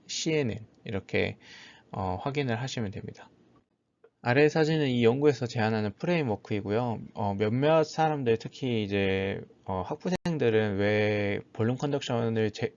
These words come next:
문제를 해결해야 되는지에 대해 궁금한 사람이 있을 수도 있습니다. 그래서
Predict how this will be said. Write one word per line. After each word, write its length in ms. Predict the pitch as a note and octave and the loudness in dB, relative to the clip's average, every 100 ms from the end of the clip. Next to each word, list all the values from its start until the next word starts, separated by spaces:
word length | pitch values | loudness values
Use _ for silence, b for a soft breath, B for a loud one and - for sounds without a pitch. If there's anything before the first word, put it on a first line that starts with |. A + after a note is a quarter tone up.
| _ | _
문제를 400 | G#2+ A#2 A#2 G#2+ | -4 2 2 2
해결해야 480 | D#3+ E3 D#3 D#3+ D3 | -2 0 2 2 2
되는지에 460 | A2+ G#2 G2 G2 | 0 0 -2 -4
대해 180 | F#2+ G2 | -2 -4
궁금한 720 | F2 - G#2 B2 C3 B2 B2 | -4 -6 -4 -2 -2 0 -2
사람이 340 | A2+ C3+ C#3 G2+ | -4 -2 0 -2
있을 200 | F2+ B2+ | -4 -8
수도 180 | - F#2+ | -6 -8
있습니다. 420 | - F#2+ F2 F2 | -6 -8 -6 -6
그래서 380 | G2+ F#2+ G2+ | -4 -2 -2